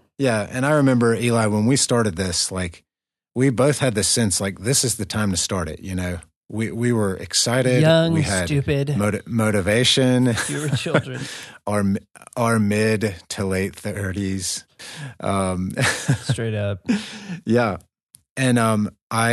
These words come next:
Speaker 1: have definitely had the sense, like, it's a good, just like you need to know when to begin something, you need to know when to finish something too. So,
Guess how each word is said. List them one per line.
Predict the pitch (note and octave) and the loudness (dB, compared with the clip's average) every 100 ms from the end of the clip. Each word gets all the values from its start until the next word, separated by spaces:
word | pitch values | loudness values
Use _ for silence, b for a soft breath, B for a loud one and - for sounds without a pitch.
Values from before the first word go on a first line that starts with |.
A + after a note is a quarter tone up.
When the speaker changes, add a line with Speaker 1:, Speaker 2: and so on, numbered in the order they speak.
| A#2 | 2
Speaker 1:
have | G2 G#2 F2 | 0 -6 -4
definitely | G#2 F#2 G2+ | -4 -2 -2
had | F#2 F2+ | -2 -2
the | F#2+ | -4
sense, | - F2+ E2 - | -4 -4 -4 -4
like, | F2 E2 - | -4 -6 -10
it's | - | -8
a | G#2 | -8
good, | D#2+ F#2 E2 _ _ _ _ _ _ _ - | -4 -6 -8 _ _ _ _ _ _ _ -8
just | A2 C#3 - | -2 2 2
like | B2+ | 2
you | B2+ | 4
need | A#2+ A2 | 4 4
to | G#2+ | 2
know | G#2 | 2
when | G#2 G2+ | 2 2
to | G2 | 0
begin | F2+ G2 F#2+ | -2 -2 -2
something, | G#2 G2+ G#2+ G2 | -2 -2 -2 -2
you | F#2 | -2
need | F#2 E2 | -2 -4
to | F2+ | -4
know | F2+ F2 | -4 -6
when | F2 F2+ - | -6 -8 -10
to | - | -14
finish | E2+ D#2+ D#2+ | -10 -8 -6
something | F2+ F2 E2 | -8 -8 -10
too. | E2+ E2+ D2+ | -8 -8 -6
So, | - F#2+ E2 | -4 -4 -6